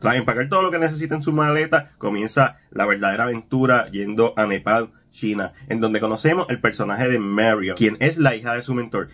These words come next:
Y este personaje es presentado como una mujer fuerte, una mujer que se vale por sí misma, ella es la dueña de este bar.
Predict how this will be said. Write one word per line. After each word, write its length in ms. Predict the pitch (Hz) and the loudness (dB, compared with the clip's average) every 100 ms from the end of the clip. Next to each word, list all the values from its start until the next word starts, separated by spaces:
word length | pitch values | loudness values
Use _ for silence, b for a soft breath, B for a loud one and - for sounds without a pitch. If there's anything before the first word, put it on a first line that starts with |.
| B | B
Y 100 | 113 | -6
este 180 | 143 | 0
personaje 300 | 143 165 165 | 0 0 -2
es 60 | 170 | -2
presentado 460 | 135 139 143 147 151 | -2 -2 -2 -2 0
como 320 | 147 127 107 B | 2 2 0 B
una 180 | - 113 | -2 0
mujer 340 | 127 151 151 - _ _ | 4 2 2 -10 _ _
fuerte, 680 | - 131 151 - 104 85 - | 2 2 2 -2 -4 -6 -10
una 100 | - | -10
mujer 380 | 104 113 131 143 - | -6 -2 0 0 -4
que 80 | 117 | -4
se 140 | 113 | 0
vale 240 | 98 104 127 | 0 0 0
por 120 | 131 | -2
sí 140 | 135 | 0
misma, 300 | 113 131 123 | 0 2 2
ella 80 | 98 | 2
es 40 | |
la 80 | 101 | 0
dueña 280 | 110 113 123 | 0 0 0
de 40 | |
este 260 | 123 - 123 | -2 -2 -2
bar. 380 | 104 120 113 | 2 2 0